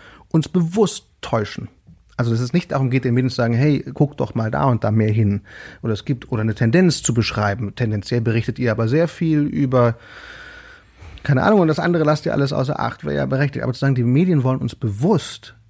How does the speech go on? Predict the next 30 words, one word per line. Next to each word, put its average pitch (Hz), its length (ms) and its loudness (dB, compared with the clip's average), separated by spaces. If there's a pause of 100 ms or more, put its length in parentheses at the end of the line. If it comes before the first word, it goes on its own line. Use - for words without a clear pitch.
(240)
ähm, 107 420 0 (380)
Angst 139 360 -2
machen. 104 360 -4 (720)
Oder 151 160 4
die 120 120 2
Regierung 123 540 2
will 123 100 2
uns 117 220 -4
bewusst 123 560 0
Angst 113 340 -2
machen 107 300 -2
und 110 100 -4
wir 110 160 0
w-, 113 240 2
werden 113 240 0
hier 110 160 0
hinters 113 300 0
Licht 143 180 0
geführt. - 440 -8
Ich - 120 -16
glaub, 143 200 0
dass 123 120 -6
das 131 160 -6
bei - 100 -4
vielen 185 280 2
Leuten, 127 320 2
die, 117 200 -2 (440)
die 113 60 0
sowas 151 360 -2
hören, 120 360 2